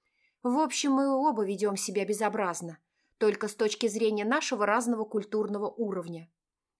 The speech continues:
То есть не культурного, а инопланетного. А в каком-то смысле и культурного тоже, но больше инопланетного. В конце предложения голос стал едва различимым шёпотом, а с последним словом я сморщила нос и прикусила губу.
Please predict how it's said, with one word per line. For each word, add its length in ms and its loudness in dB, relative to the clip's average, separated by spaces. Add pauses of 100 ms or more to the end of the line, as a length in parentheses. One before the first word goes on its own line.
То 120 4
есть 200 2
не 80 2
культурного, 720 0 (180)
а 160 2
инопланетного. 880 0 (460)
А 120 0
в 120 -12
каком-то 400 0
смысле 440 2
и 40 2
культурного 580 0
тоже, 480 -4 (320)
но 180 2
больше 380 2
инопланетного. 840 -2 (680)
В 140 -20
конце 400 0
предложения 760 0
голос 340 0
стал 240 0
едва 360 -2
различимым 600 -4
шёпотом, 720 -6 (380)
а 140 -2
с 80 -6
последним 500 0
словом 460 2
я 160 -2
сморщила 540 -2
нос 300 -2
и 40 -2
прикусила 560 -2
губу. 440 -8